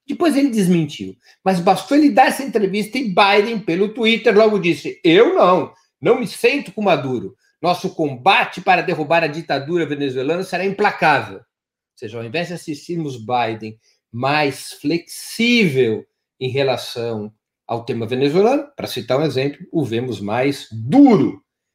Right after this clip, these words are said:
Por quê? Porque ambos disputam o eleitorado da Flórida, que tem sido decisivo nas últimas quatro ou cinco eleições presidenciais dos Estados Unidos. E Biden, ainda pior, ele disputa a eleição agora e já tem os olhos postos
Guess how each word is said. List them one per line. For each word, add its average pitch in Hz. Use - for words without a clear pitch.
Por 349
quê? 147
Porque 214
ambos 160
disputam 139
o 123
eleitorado 117
da 113
Flórida, 117
que -
tem 175
sido 170
decisivo 160
nas 113
últimas 143
quatro 185
ou 120
cinco 151
eleições 131
presidenciais 156
dos 120
Estados 107
Unidos. 95
E 139
Biden, 202
ainda 170
pior, 208
ele 131
disputa 143
a -
eleição 131
agora 139
e 127
já 160
tem 202
os 160
olhos 170
postos 190